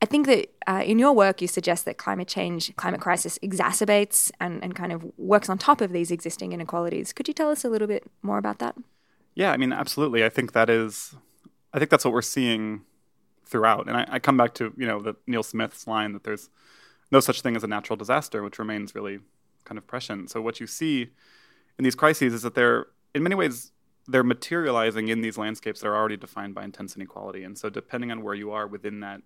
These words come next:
Speaker 2: that structure means you're exposed to either, in this case, scarcity,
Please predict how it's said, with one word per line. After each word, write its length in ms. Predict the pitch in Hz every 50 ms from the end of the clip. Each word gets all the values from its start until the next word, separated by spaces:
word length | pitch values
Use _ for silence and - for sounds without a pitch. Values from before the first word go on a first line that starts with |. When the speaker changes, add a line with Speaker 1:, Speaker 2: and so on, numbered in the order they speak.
| _ _
Speaker 2:
that 160 | 107 104 -
structure 580 | - - 139 147 - - - 117 107 107 104 - _ _ _ _ _ _ _ _ _ _
means 180 | - 120 117 110
you're 100 | 117 113
exposed 460 | 110 - - - 117 113 113 113 -
to 80 | - 113
either, 240 | - 117 - 104 107
in 80 | 107
this 120 | 113 143 -
case, 160 | - 110 -
scarcity, 600 | - - 147 160 156 - - 131 107 104 110 117